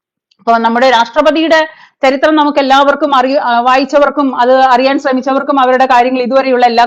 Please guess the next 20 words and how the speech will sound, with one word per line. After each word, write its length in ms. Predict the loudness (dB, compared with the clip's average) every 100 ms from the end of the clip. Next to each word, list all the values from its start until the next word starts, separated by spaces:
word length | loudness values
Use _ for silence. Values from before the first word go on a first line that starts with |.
| 2
കാര്യങ്ങളും 360 | -2 -2 -2 -2
അറിയാം. 240 | 0 -4 -6 _ -2
അവരെവിടെ 420 | 0 2 2 2
നിന്ന് 240 | 2 2
വന്നതാണ്, 440 | 0 -2 0 0 0
എവിടെ 240 | -2 0
എത്തി 260 | 0 -2 -4
നിൽക്കുന്നു, 340 | -4 -2 0 0 -4 _ -6
ഇതുവരെ 360 | -2 2 2
എന്താണ് 420 | 0 0 2 2 2
അവരുടെ, 320 | 0 0 0 -2 _ _ -4 0
ആ, 160 | 2
റെക്കോർഡിക്കൽ 600 | 0 0 0 2 2 2
സംഗതികളെല്ലാം 840 | 0 -2 -2 0 0 0 0 0 0
അത് 120 | 2
അറിവുള്ളവർക്കെല്ലാം 840 | 2 2 0 0 0 0 0 0
അറിയുന്നതാണ്. 580 | 0 -2 -2 -2 -4 -4 -6
പക്ഷേ 260 | -2 -2 -2 -8 _ _
ഇറ്റലി 260 | -14 -6 -2
മദാമയുടെ 640 | 0 2 2 0 0 0